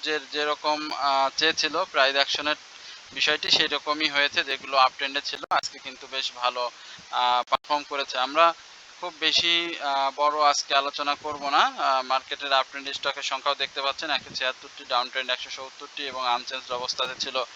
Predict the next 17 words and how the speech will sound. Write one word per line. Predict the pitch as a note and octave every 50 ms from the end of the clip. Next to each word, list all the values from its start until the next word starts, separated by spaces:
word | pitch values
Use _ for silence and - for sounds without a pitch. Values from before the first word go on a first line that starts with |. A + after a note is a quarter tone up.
| - - - - - - -
আহ, | B2 A#2+ B2 B2 - -
পঞ্চান্নটি। | C#3+ C#3+ C#3 C#3 D3 D3 C#3+ C#3 B2+ -
আমরা | B2+ B2+ C#3 C#3+
একটু | C#3 - D3+ D3+
চার্ট | - D3 C3+ C#3 C#3 C#3 - -
দেখে | C#3+ C#3+ - F#3
সরাসরি | F#3 - D#3 C#3 C3 - C#3+ C3+ C3+
আপনাদের | C3 B2 - C3+ C3 C3+ -
সাথে, | - - C#3+ - - C#3+ C#3+ C#3 C3+ - - - - - - - - - -
আহ, | B2 B2 B2+ B2+ B2 B2 B2+ B2+ B2 A#2 - - -
স্টক | - - - D3+ D3+ D3+
নিয়ে | D#3 C#3+ C#3+ C3+
কথা | B2+ C3 B2 C#3+ C3+
বলবো, | B2+ B2+ B2 A#2 B2 B2+ A#2
যে | A#2+ A#2+ B2 B2+
স্টকগুলো | - - C#3+ C3+ - C#3 D3 C#3+
আপনারা | C3 G#2+ B2+ - C3 B2+ C3 B2+ B2+ B2+